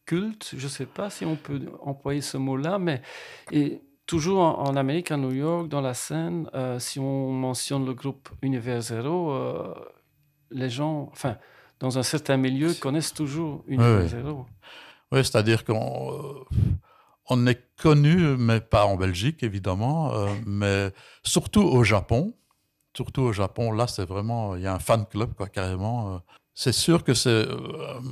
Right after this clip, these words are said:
Speaker 2: le monde d'une musique assez alternative et, bon, vu d'ici, on peut dire qu'il y a peu de gens qui nous suivent,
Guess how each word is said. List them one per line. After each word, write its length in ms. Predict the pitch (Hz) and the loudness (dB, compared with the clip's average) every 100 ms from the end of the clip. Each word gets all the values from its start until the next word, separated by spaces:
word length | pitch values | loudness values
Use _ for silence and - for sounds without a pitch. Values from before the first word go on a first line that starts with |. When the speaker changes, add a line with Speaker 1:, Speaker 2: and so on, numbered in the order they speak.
| 151 123 - - | -10 -12 -14 -6
Speaker 2:
le 240 | 117 120 | 0 2
monde 300 | 120 127 131 | 4 6 6
d'une 180 | 120 120 | 6 6
musique 320 | 120 120 - | 4 2 4
assez 340 | 113 104 131 107 - | 4 4 2 2 2
alternative 880 | 110 92 - 107 101 - 156 175 - | 0 2 0 0 0 0 0 0 -6
et, 300 | - 117 113 107 | 0 2 2 0
bon, 320 | 95 110 110 - - - - | -4 -2 -2 -4 -16 -20 -8
vu 240 | 110 127 135 | 2 4 6
d'ici, 520 | 127 - - 175 185 | 4 2 2 0 0
on 140 | 117 113 | -2 -2
peut 200 | - 104 | 2 2
dire 320 | 104 131 131 | 2 0 0
qu'il 140 | - | 0
y 20 | 104 | 0
a 80 | |
peu 220 | - - 123 | 2 2 2
de 60 | 95 | 2
gens 240 | 113 117 | 2 2
qui 160 | - 104 | 0 -2
nous 120 | 95 | -2
suivent, 520 | - 120 147 165 | -2 0 0 0